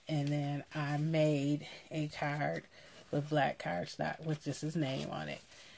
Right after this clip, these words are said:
So I like the way this turned out. It was pretty easy to put together.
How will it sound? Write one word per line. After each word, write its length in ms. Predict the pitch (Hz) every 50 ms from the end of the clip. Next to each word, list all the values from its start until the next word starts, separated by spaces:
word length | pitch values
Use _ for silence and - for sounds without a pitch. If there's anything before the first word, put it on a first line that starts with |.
| - - -
So 560 | - - - - - 247 233 208 190 190 208 190 - - - - - - - - - - - - -
I 300 | - 170 165 160 170 165
like 360 | 160 165 165 160 165 175 -
the 100 | - 196
way 120 | 196 190 196
this 200 | 214 220 - -
turned 360 | - 220 208 214 220 208 196
out. 300 | 175 165 165 170 170 -
It 100 | - 165
was 120 | 160 151 -
pretty 400 | - - 170 170 175 - 180 180
easy 240 | 175 170 180 185
to 80 | 180 185
put 220 | 185 - 196 185
together. 520 | - - - - 170 156 165 160 175 175